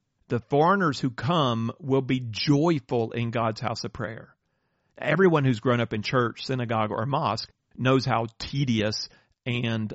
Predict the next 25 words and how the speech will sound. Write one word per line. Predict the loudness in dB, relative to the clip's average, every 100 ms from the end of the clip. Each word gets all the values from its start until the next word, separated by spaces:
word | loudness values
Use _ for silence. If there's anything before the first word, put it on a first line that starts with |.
| -8
not | -4 2 2 2
joyful | 2 2 2 -2 -4
prayer | -2 -2
can | -2 -4
be. | -2 -2 -4 -14 _ _ _ _ _ -14
You | -6
know, |
what | 0 0
has | 0 -2
to | -4
happen | -4 0 2 2 -2 -2
that | -4 -4
prayer | -4 -4
becomes | -4 -4 -6 -6 -14 _ _ _ -10
joyful? | -4 0 0 -2 -8 -14 -16 _ _ _ _ _ _ _
I, | -8 -4 0 2
Isaiah | 2 4 4 2
envisions | 0 0 -2 -6
heart | -10 -4 2 2 2
relationship | -4 -2 0 -2 -2 -8 -8 -6 -6 -10 -20 _ _ _ -8
between | -2 0 0
these | 0 0 -2
foreigners | -2 0 2 0 -2 -2 -6 -8
and | -6 -4
their | -4 -4 -6